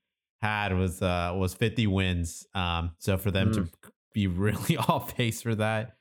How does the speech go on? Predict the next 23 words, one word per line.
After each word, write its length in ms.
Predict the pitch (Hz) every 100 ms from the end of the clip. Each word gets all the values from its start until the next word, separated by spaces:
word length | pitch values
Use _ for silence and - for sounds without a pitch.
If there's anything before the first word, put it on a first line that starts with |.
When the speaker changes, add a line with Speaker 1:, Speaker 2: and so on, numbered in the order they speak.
| _ -
Speaker 2:
Yeah. 400 | 92 87 80 85
Speaker 1:
they 120 | 98
got 240 | 95 95 -
some 220 | 98 90
angry 300 | 101 98 95
Miami 400 | 92 90 90 90
fans 400 | 87 90 85 85
right 180 | 82 76
now. 360 | 82 82 85 - _ _ _ -
Speaker 2:
Yeah, 480 | 98 90 85 90 104
that's 280 | 113 135 139
really 220 | 123 107
bad. 460 | 92 98 95 95 -
I 160 | 123 127
mean, 480 | 131 127 123 120 - -
yeah, 260 | 117 104 -
I 100 | 131
think 240 | 143 165 - _ -
honorable 480 | 82 135 160 160 170
mention 400 | 147 151 165 175
to 60 | 160
Golden 380 | 131 131 151
State. 480 | 131 - 104 123 180